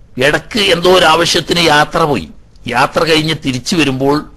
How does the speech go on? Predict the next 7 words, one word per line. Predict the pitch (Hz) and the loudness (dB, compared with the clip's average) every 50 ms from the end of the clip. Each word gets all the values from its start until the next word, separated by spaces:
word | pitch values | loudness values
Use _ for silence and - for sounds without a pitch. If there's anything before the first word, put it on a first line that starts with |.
| - - - - - - - - - - | -20 -20 -20 -20 -20 -20 -20 -10 -2 0
പഴയ | 110 113 123 135 151 165 | 2 2 4 4 4 4
ആ | 156 | 4
വീട് | 151 147 135 131 139 143 156 160 156 - - - - - - - - - - | 2 2 2 0 0 0 0 -2 -2 -4 -10 -18 -20 -20 -20 -20 -20 -10 -4
ഒരിക്കലും | 104 117 127 127 - - 185 170 170 170 196 - - - - - - - - - - - - - - - - - - - - - - - | -4 -2 -2 -4 -4 -2 0 2 2 0 0 -6 -10 -18 -20 -20 -20 -20 -20 -20 -20 -20 -20 -20 -20 -20 -20 -20 -20 -20 -20 -14 -6 -6
തെറ്റാതെ, | 123 123 - - 170 165 160 160 165 - - - | -6 -6 -2 0 0 0 2 0 -2 -4 -6 -4
തെറ്റാതെ | 156 135 - - - 175 170 170 165 170 | -4 -4 -6 -4 -2 0 2 2 2 0
പിഴക്കാതെ | - - 165 131 127 131 127 - - 170 165 160 160 160 | 0 2 0 2 2 0 -2 -2 -2 0 2 2 2 -2